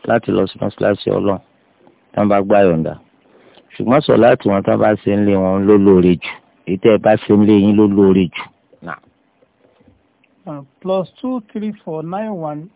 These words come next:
Speaker 2: three four four nine nine two zero two. Òun ni international number tá a máa pè sí.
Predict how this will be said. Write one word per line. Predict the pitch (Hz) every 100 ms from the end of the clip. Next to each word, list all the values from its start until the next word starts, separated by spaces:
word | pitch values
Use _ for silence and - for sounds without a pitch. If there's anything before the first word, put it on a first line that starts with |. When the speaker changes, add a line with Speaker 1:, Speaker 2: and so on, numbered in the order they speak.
| _
Speaker 2:
three | - 196 220
four | _ 160 147 156 -
four | - 202 202
nine | 160 147 156 190
nine | 180 190 202 190
two | 160 151 143
zero | 175 170
two. | 165 156 131 _ _ _ _ _
Òun | 175 180
ni | 185
international | 185 196 208 208 190
number | 185 175 156
tá | 139 202
a |
máa | 175 160
pè | 165 139
sí. | 135